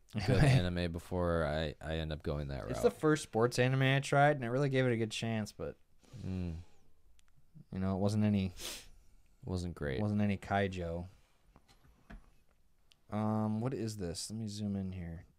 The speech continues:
Speaker 1: Oh, this is, um, fuck, what is that called? I've literally seen this. Oh my gosh, I'm having a brain fart. I'll come
Speaker 2: I
Speaker 1: back
Speaker 2: can't
Speaker 1: for it.
Speaker 2: tell.
Speaker 1: I'll come back for it.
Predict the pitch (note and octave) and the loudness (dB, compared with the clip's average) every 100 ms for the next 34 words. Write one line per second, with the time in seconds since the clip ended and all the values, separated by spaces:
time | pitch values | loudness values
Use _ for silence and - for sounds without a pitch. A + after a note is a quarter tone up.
0 | _ D#3 F#3+ A3+ A3 F#3+ D#3+ D3+ F#3 D#3+ | _ 8 10 12 10 8 6 0 -2 2
1 | E3 E3 D#3+ D#3+ D#3 D#3 D#3 D#3 D#3 D#3 | 4 4 4 2 2 -2 -2 -4 -4 -4
2 | D#3 D#3 D3 - - - - - - _ | -4 -2 -4 -6 -16 -20 -20 -20 -20 _
3 | _ - - - - _ - - _ _ | _ -20 -20 -20 -20 _ -20 -20 _ _
4 | _ - - - - - _ _ _ _ | _ -20 -20 -20 -20 -20 _ _ _ _
5 | _ _ _ - - - - - C#3 C#3 | _ _ _ -20 -20 -18 -16 -12 -12 -12
6 | - C3 C#3+ C#3 - - B2+ B2+ F#2+ A2 | -6 -4 -2 -4 -4 0 4 4 2 -2
7 | A2+ C#3 D3+ C#3 B2 - C#3 G#2+ F2 - | 0 2 4 4 2 0 -2 -2 -6 -10
8 | - - - - - - - - - - | -14 -18 -18 -16 -16 -18 -20 -20 -20 -20
9 | - - - - - - _ - G#2+ A#2+ | -20 -20 -20 -20 -20 -20 _ -6 0 2
10 | A2 F#2 G2 G2 F#2 - - C3+ C3 G#2+ | 2 0 0 -2 -2 -6 -2 0 2 2
11 | A2+ G#2+ - F2 - G#2+ C3 A#2 A2 G#2+ | 0 0 -2 0 0 -2 0 2 2 0
12 | G#2+ F#2 E2 D#2+ G#2 - A#2+ A2 G2+ - | -2 -2 -4 -6 -6 -4 0 2 0 -2
13 | F2 D2+ | -6 -6